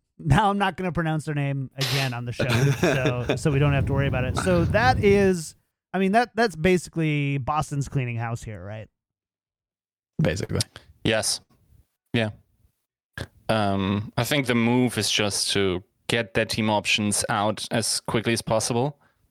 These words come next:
Speaker 3: Mm-hmm.
Speaker 4: just to be able to then sign free agents, right?
Speaker 3: Yep,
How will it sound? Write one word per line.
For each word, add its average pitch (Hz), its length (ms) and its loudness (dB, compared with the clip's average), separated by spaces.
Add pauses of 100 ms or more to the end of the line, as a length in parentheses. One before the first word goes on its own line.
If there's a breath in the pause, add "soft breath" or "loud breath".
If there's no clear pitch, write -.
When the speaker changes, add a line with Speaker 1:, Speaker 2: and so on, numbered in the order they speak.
(120)
Speaker 3:
Mm-hmm. 110 240 2
Speaker 4:
just 107 200 0
to 107 60 -6
be 107 120 0
able 101 180 0
to 110 160 -4
then 101 280 0
sign 95 340 -2
free 90 260 -4
agents, - 500 -4 (320)
right? 87 220 -4
Speaker 3:
Yep, - 140 -4